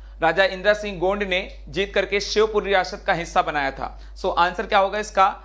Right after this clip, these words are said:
आंसर होगा इसका श्योपुर। That means यहाँ कहाँ पर अवस्थित है? श्योपुर में अवस्थित है। Again मैं रिपीट कर रहा हूँ, खींची राजाओं द्वारा इसका निर्माण करवाया गया था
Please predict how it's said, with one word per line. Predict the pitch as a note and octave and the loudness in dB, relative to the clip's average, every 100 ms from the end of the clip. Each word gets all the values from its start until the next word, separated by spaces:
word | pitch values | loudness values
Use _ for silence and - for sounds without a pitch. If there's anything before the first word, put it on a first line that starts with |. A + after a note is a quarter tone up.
| - | -2
आंसर | F3 F#3 G3 | 2 2 0
होगा | F#3 G3+ | 0 -2
इसका | - G3+ | 2 2
श्योपुर। | G3+ - G3 F#3 D3 | 2 -4 -4 -4 0
That | E3+ F#3 G#3 | 2 2 0
means | G#3 - - - | -10 -12 -12 -4
यहाँ | D#3 F#3+ F#3 | 2 2 2
कहाँ | F#3 G3+ | 2 2
पर | G#3 | 2
अवस्थित | G3 G3 G3+ | 0 -2 0
है? | G#3+ - - - | 0 0 -6 -6
श्योपुर | - A3+ A3+ A3 | 0 2 2 2
में | G#3+ | 2
अवस्थित | F#3 F3+ F3+ E3+ | 0 0 -4 -4
है। | C#3 | -2
Again | D#3 E3 G3+ | -2 -2 -2
मैं | G3+ | -2
रिपीट | G3 G3+ - | -2 -4 0
कर | G3+ | 2
रहा | |
हूँ, | F#3+ A3+ - | 2 0 -6
खींची | F3+ G#3 | -8 -4
राजाओं | F#3+ F3 F3+ F#3 | 2 2 2 0
द्वारा | F3+ F3+ | 2 2
इसका | F3+ - F3+ | 2 0 -2
निर्माण | D#3+ D#3+ F3 | 0 0 0
करवाया | - F#3+ F#3+ F#3+ | 0 2 2 4
गया | F#3+ | 0
था | F#3 G3+ | 2 2